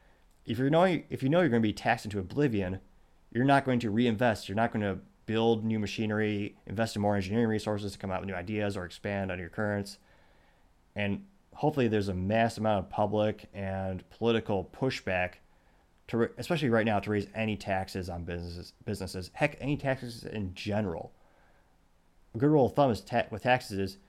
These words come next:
decrease that rate, then you get the volume. So cut the taxes so more businesses are created, more businesses expand, you, the government will get more tax money that way.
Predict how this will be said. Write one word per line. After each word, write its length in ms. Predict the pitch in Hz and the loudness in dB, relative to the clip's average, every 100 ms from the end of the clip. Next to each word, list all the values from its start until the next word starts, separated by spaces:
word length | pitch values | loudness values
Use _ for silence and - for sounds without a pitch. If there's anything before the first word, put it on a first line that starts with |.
| _ _ - | _ _ -6
decrease 400 | 101 117 143 - | -4 0 0 2
that 160 | 113 | 0
rate, 300 | 95 117 98 - _ _ _ _ | 2 2 0 -6 _ _ _ _
then 140 | - 117 | 0 2
you 60 | |
get 120 | 120 120 | 4 0
the 80 | |
volume. 480 | 101 107 107 - - - _ _ _ _ _ | 0 2 0 -2 -10 -16 _ _ _ _ _
So 160 | - | -6
cut 240 | 95 - 139 | 0 2 2
the 60 | |
taxes 440 | 151 113 113 131 127 | 4 2 2 0 -4
so 80 | 90 | -4
more 200 | 92 104 | 0 2
businesses 420 | 113 117 127 123 | 2 0 -2 -2
are 80 | 120 | -2
created, 480 | 110 98 98 95 - _ - | 0 0 0 -2 -6 _ -8
more 140 | 92 | -4
businesses 340 | 95 101 104 107 | -2 -2 -2 -6
expand, 540 | - 127 127 101 98 - _ _ | -4 0 2 0 -2 -8 _ _
you, 260 | 104 104 98 - _ _ | -4 -2 -4 -8 _ _
the 80 | 113 | -2
government 280 | 104 104 101 | 0 0 -2
will 220 | 95 - - | -4 -8 -8
get 160 | 104 | -6
more 180 | 90 101 | -2 -2
tax 260 | 98 92 - | -2 -6 -6
money 160 | 90 | -8
that 240 | 82 76 - | -6 -8 -8
way. 160 | - | -12